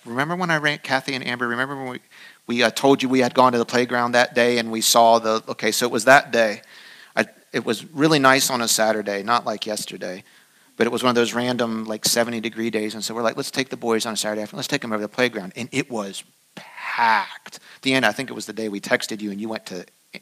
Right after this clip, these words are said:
you went to the one playground and we went to the other. Um, and while we were there, like, you see all these kids, like, playing around each other and everything's cool. And then there's these, and I'm not painting with a broad brush here,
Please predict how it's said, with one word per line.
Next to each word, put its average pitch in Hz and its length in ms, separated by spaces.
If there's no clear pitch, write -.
you 139 120
went 147 180
to 117 60
the 117 60
one 120 160
playground 107 360
and 101 100
we 107 80
went 107 160
to - 60
the 104 100
other. - 180
Um, 92 400
and 120 140
while 151 200
we 165 120
were 127 160
there, 113 640
like, 110 380
you 113 120
see - 180
all 151 120
these 131 200
kids, 135 380
like, 110 220
playing 135 260
around 117 300
each 123 160
other 110 100
and 107 80
everything's 113 280
cool. 110 340
And 117 240
then 139 180
there's 139 220
these, 131 180
and 120 140
I'm 127 120
not 135 200
painting 135 240
with 127 120
a 131 40
broad 120 320
brush 113 300
here, 92 300